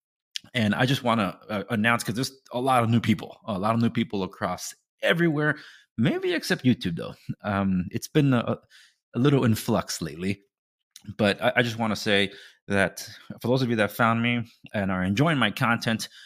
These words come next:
thank you very much. I appreciate, uh, you all, uh, on this program. It's something that, uh, I, the best way to describe it is,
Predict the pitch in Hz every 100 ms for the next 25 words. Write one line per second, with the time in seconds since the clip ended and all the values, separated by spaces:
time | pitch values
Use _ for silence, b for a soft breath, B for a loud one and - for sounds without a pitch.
0 | B B - 175 165 139 123 127 117 95
1 | - 113 - 98 95 - - 113 90 92
2 | 82 110 98 90 B B B 101 - 123
3 | 120 104 - 131 110 101 101 98 - -
4 | 110 101 - 147 131 127 110 101 95 -
5 | - 95 101 95 98 - _ 117 113 117
6 | 110 104 185 233 170 123 - - - 131
7 | 120 131 104 92 87